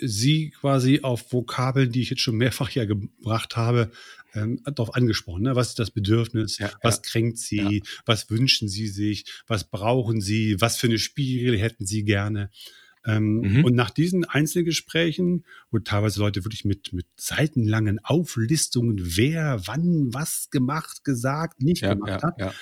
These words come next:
Speaker 1: angekommen sind, konnten die dann, als es dann in die große Runde ging,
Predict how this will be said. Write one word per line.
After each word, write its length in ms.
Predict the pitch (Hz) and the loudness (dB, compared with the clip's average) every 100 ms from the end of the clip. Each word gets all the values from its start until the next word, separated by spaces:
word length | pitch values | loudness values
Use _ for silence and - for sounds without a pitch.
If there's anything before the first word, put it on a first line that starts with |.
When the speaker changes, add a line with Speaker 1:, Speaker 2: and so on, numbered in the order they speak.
| - | 0
Speaker 1:
angekommen 640 | 127 151 143 - 165 170 | 4 4 2 -2 -2 -2
sind, 320 | 160 202 214 - - - - | -2 -2 -2 -6 -18 -18 2
konnten 480 | 160 196 - 160 | 4 4 2 -2
die 160 | 139 175 | -2 -2
dann, 160 | 190 170 | -2 -2
als 240 | 131 - | -4 -2
es 80 | 127 | -2
dann 160 | 120 | 0
in 140 | 127 113 | 2 2
die 80 | 104 | 2
große 400 | - 131 143 147 | 2 2 2 2
Runde 340 | 156 165 165 | 2 2 2
ging, 300 | 151 165 170 | 2 0 -2